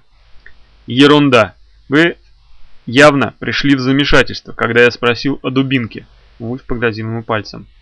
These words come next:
"Берегитесь, если не хотите сделать меня своим врагом. Сейчас для вас самая благоприятная возможность рассказать правду. Здесь, в сравнительно дружеском, честном разговоре".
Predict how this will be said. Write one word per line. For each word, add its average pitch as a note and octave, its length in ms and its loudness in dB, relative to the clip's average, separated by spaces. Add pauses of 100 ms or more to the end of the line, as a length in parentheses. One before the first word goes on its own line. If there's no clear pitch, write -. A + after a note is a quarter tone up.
"Берегитесь, B2 760 -2 (260)
если B2+ 340 -2
не C3+ 100 0
хотите C3 420 -2
сделать A2+ 380 -2
меня C3 300 0
своим A#2 380 -4
врагом. A#2+ 440 0 (920)
Сейчас C3 420 -2
для C3 140 0
вас C3 220 2
самая B2+ 320 0
благоприятная A#2+ 680 -2
возможность A#2 560 -2
рассказать A2+ 500 -2
правду. G#2+ 500 0 (360)
Здесь, A2 440 -6 (200)
в - 60 -20
сравнительно A#2+ 560 -2
дружеском, B2 560 -4
честном A#2 380 -6
разговоре". A#2+ 580 2